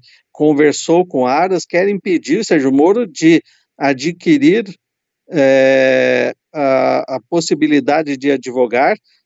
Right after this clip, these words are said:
ser inscrito na ordem, apesar de ele cumprir todos os requisitos pra isto. É, existe uma perseguição contra Sérgio Moro, assim como existe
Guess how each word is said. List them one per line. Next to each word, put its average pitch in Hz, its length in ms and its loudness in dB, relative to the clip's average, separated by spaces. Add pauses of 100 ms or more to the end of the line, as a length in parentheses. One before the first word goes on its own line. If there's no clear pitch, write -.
ser 165 220 0
inscrito 165 520 -2
na 131 160 0
ordem, 175 360 0
apesar 170 420 0
de 202 100 -6
ele 233 140 -6
cumprir 190 480 -2
todos 190 280 0
os 165 200 -6
requisitos 131 920 -10 (520)
pra 123 160 0
isto. - 400 -10 (640)
É, 123 240 0
existe 120 360 0
uma 180 100 2
perseguição 143 1080 -2 (140)
contra 113 300 -10
Sérgio 117 380 -4
Moro, 135 240 2
assim 185 180 -2
como 185 200 0
existe 165 440 0